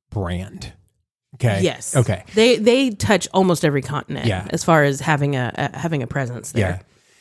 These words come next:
Speaker 1: So I think we talked about it. I didn't go back and listen to our old episode. Go, go back and listen to our old episode, and we'll
Speaker 2: <laughs> We
Speaker 1: see
Speaker 2: don't know what we said.
Speaker 1: how, how many,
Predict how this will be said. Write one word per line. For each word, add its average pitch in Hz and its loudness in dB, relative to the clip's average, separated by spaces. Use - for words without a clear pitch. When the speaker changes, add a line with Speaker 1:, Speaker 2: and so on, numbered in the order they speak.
Speaker 1:
So 262 0
I 226 0
think 359 4
we 285 4
talked 147 2
about 113 4
it. 117 -6
I 160 4
didn't 175 4
go 131 6
back 117 2
and 117 -4
listen 104 -2
to 110 2
our 92 0
old 95 0
episode. 95 -4
Go, 254 2
go 254 4
back 208 6
and 135 -2
listen 120 -2
to 110 4
our 92 0
old 98 -2
episode, 98 0
and 104 -2
we'll 117 2
Speaker 2:
<laughs> - -4
We - 4
Speaker 1:
see - 6
Speaker 2:
don't 185 4
know 165 0
what 143 -2
we 180 0
said. 175 0
Speaker 1:
how, 156 4
how 151 2
many, 143 2